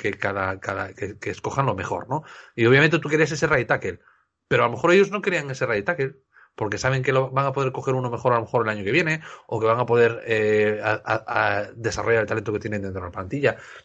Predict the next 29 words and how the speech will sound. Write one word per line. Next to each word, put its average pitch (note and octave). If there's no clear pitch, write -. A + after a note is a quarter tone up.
Eso C3
es C3+
lo C#3+
que, B2
lo A2
que, G2
lo G#2+
que G2+
no G2
desconocemos, F#2+
¿no? D3+
Eh, A2+
yo, C#3
sinceramente, G#2+
creo F3+
que F#3
a D3
partir C#3
del E3
segundo C3+
día F3+
empezaron B2
a B2
arreglar A#2+
también A#2
un G#2
poquito A2
las A2+
cosas, C#3+